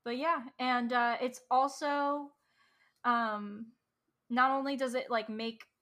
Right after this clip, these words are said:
uh, anything that it's sprayed on look two-dimensional, but it's also hydrophobic. Um, so it doesn't absorb light or water, and it's described as the closest thing that we have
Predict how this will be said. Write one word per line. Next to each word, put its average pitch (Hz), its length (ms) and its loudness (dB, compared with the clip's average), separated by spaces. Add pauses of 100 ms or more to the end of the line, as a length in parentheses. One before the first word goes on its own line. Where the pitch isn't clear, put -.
(120)
uh, 220 300 2
anything 226 800 -4 (140)
that 214 140 2
it's 208 180 -10
sprayed 220 400 -4
on 214 280 0
look 214 220 -6
two-dimensional, 277 800 -4
but 226 340 2
it's 220 240 -6
also 220 320 -2
hydrophobic. 208 880 -2 (500)
Um, 214 300 0
so 226 160 -4
it 220 100 -4
doesn't 240 240 0
absorb 214 500 -2
light 208 340 -2
or 247 220 0
water, 226 580 0
and 214 360 -4
it's - 400 -8
described 247 840 2 (100)
as 233 340 4
the 226 100 -6
closest 254 760 -6
thing 277 360 -2
that 208 160 0
we 226 120 -6
have 233 580 0